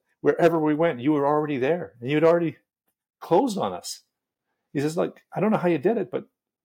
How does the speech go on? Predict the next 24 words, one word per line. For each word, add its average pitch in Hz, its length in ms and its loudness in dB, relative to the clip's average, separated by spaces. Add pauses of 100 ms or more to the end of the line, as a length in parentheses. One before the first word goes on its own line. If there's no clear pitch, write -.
you 135 140 -4
guys 190 220 0
were 139 40 -6
fantastic." - 680 -4
It's - 260 -12
like, 120 220 -6 (880)
yeah, 107 260 -6 (240)
<laughs> - 960 -4
we, 139 320 2
uh, 117 200 6 (1120)
you, 127 200 0
you, 131 160 2 (100)
you, 135 220 0 (100)
you 123 640 -4 (420)
have 143 240 0
to 135 140 -6
take - 320 -6
into 123 140 -6
consideration 120 640 -4
everything 113 260 -2
you 107 140 -2
see 113 240 -2
and 98 160 -4
hear, 101 380 0